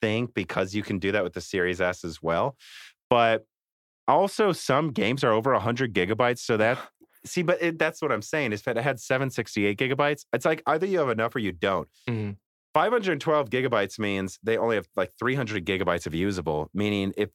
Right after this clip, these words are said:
Speaker 1: you have Warzone, you can install another game. I mean, I don't, <laughs>
Speaker 2: <laughs>
Speaker 1: you know? So, like, it's literally, I feel like if they just added two hundred more gigabytes, I,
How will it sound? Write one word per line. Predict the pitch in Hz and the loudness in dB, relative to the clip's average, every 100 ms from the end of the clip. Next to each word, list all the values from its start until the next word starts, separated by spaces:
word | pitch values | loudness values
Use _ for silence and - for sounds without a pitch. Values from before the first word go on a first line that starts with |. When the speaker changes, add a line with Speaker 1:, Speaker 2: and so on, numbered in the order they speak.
| - | -4
Speaker 1:
you | 110 113 | -2 0
have | 117 110 | 0 -2
Warzone, | 98 104 107 101 90 87 | -2 0 0 0 -2 -2
you | 92 | -4
can | - 85 85 | -4 -4 -4
install | 80 - 80 | -4 -2 -2
another | 76 67 65 | -2 -4 -4
game. | - 123 71 | -2 -2 -2
I | 67 | -4
mean, | 143 | -4
I | 147 156 | -2 0
don't, | 127 - | 0 0
<laughs> | 202 160 | 0 2
Speaker 2:
<laughs> | |
Speaker 1:
you | 160 - | 2 2
know? | 147 170 277 277 233 | 0 0 -4 -2 -2
So, | - 180 151 147 135 208 214 165 | 0 2 4 2 0 -4 -4 2
like, | 147 151 | 0 2
it's | 160 160 | -2 0
literally, | 139 156 165 156 147 139 - | 0 2 2 2 2 2 0
I | 135 | -2
feel | - | 0
like | 160 | -2
if | 139 | 0
they | 113 | -4
just | 95 123 113 | -2 -4 0
added | 110 95 | 0 -2
two | - | -2
hundred | 104 101 | -2 0
more | 92 85 | 0 0
gigabytes, | 87 85 82 78 76 - _ | 0 -2 0 -2 -2 -8 _
I, | - | -2